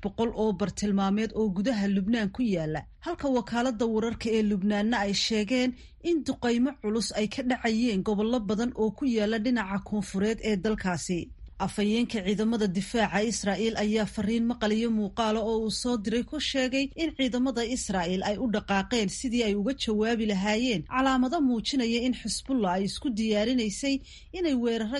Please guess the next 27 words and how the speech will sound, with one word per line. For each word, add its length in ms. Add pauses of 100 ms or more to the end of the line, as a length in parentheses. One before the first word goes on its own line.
gantaalo 480
ah 220
oo 180
hor 240
leh 240
ku 160
soo 240
qaaddo 320
dhulka 400
Israa'iil. 560 (440)
Master 320
Hagari 480
oo 200
ah 180
afhayeenka 580
ciidamada 480
Israa'iil 520
ayaa 300
sheegay 460 (360)
in 120
Xisbullah 720
ay 140
ku 180
adkaysanayso 800
duulaankeeda 800
dhinaca 400
gantaalaha, 560